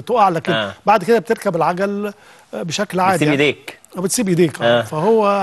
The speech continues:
Speaker 1: يعني عنده هذه ال-، الخبرات المتراكمة،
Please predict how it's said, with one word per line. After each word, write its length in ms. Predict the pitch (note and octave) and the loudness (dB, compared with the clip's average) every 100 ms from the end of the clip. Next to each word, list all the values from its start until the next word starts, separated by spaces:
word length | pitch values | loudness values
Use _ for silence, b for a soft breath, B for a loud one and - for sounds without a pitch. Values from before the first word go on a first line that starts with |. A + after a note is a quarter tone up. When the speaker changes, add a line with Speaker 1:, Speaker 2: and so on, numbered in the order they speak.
| G3 G3 | -4 -4
Speaker 1:
يعني 260 | F3+ D#3+ D#3+ | -4 -2 -2
عنده 260 | F#3 E3 | -2 -2
هذه 340 | C#3+ C3+ E3 D#3 | -4 -4 -2 -2
ال-، 320 | C#3+ C#3 C3+ B B B B | -4 -6 -8 B B B B
الخبرات 640 | C#3 A#2 C3+ C#3 D#3+ E3 D#3+ | -8 -6 -6 0 0 0 -4
المتراكمة، 840 | C3+ C3 C3 C#3 E3 D#3 F3+ | -4 -6 -8 -4 -4 -2 -4